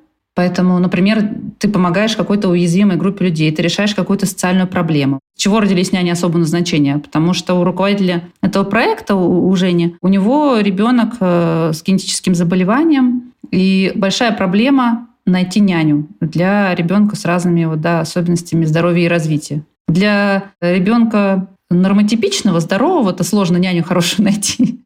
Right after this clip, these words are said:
И часто даже родственники боятся оставаться с ребёнком, когда у него какой-то тяжёлый диагноз, вдруг что-то с ним случится. Поэтому это вот такая острая проблема, и она,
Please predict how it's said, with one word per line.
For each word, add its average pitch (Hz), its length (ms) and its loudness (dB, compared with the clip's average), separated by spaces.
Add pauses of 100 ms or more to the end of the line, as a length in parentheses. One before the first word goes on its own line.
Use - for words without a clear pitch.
(160)
И 202 140 2
часто 254 480 0
даже 214 220 2
родственники 233 500 0
боятся 190 460 0
оставаться 190 1000 0
с - 160 -10 (360)
ребёнком, 226 520 0
когда 190 200 0
у - 40 2
него 185 180 2
какой-то 180 300 -2
тяжёлый 175 420 0
диагноз, 208 460 0
вдруг 196 260 0
что-то 190 200 -2
с - 80 -4
ним 185 100 2
случится. 240 600 -2 (220)
Поэтому 247 600 2
это 208 500 -4
вот 208 240 2
такая 208 260 -2
острая 208 380 -2
проблема, 254 680 0
и 196 40 -2
она, 185 560 0